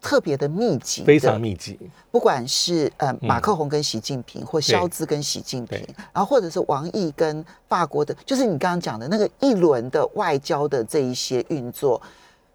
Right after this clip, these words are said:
Speaker 1: 其实你可以感受得到中国大陆对于欧洲的态度特别重视。
Speaker 2: 非常关切跟重视。
Speaker 1: 因为你美国逼迫我是一回事，
Speaker 2: 对。
Speaker 1: 但我必须要取得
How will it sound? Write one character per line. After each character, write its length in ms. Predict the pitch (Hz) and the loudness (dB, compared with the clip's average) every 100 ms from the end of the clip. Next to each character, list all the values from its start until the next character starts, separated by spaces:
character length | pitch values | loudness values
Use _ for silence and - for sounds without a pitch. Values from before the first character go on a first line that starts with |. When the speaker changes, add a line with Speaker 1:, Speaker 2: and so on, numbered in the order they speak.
| _ - 427 - - | _ -20 -18 -14 -4
Speaker 1:
其 140 | - | -2
实 80 | 269 | 0
你 100 | 226 | 0
可 160 | - 175 | 0 0
以 40 | |
感 240 | - 120 101 | 0 -2 0
受 180 | 180 | 0
得 140 | 139 113 | 2 0
到 120 | 131 | 0
中 200 | 131 147 | -2 -4
国 120 | 117 | -4
大 220 | 104 113 | -4 -4
陆 160 | 117 120 | -2 -2
对 260 | - 147 110 | 0 0 0
于 240 | - 110 - - | -6 -8 -4 2
欧 200 | 202 196 | 4 4
洲 180 | 180 | 0
的 120 | 175 104 | 0 -4
态 240 | - 139 | -4 -6
度 160 | 110 117 | -4 -6
特 180 | - 143 | -4 -6
别 160 | 101 | -6
重 160 | - - - | -8 -10 -8
视。 300 | - - - | -10 -2 6
Speaker 2:
非 140 | 135 | 6
常 200 | 117 104 | 6 -2
关 160 | 104 104 | -2 -2
切 120 | 101 | -4
跟 200 | 95 90 | -8 -8
重 240 | 92 82 | -10 -10
视。 160 | 85 - | -8 0
Speaker 1:
因 60 | 285 | 2
为 80 | |
你 100 | 247 | 4
美 220 | 294 254 139 | 4 2 2
国 160 | 165 | 0
逼 160 | 190 202 | 2 -2
迫 200 | - 185 | 2 2
我 140 | 113 | 2
是 140 | - 151 | 0 -4
一 80 | |
回 200 | 127 - - | -4 -6 -6
事， 240 | - 113 | -6 0
Speaker 2:
对。 80 | - | 0
Speaker 1:
但 100 | 185 | 0
我 80 | 127 | 0
必 180 | 220 | 0
须 140 | 190 196 | 0 -2
要 80 | 160 | -4
取 220 | - | -4
得 100 | 170 | -6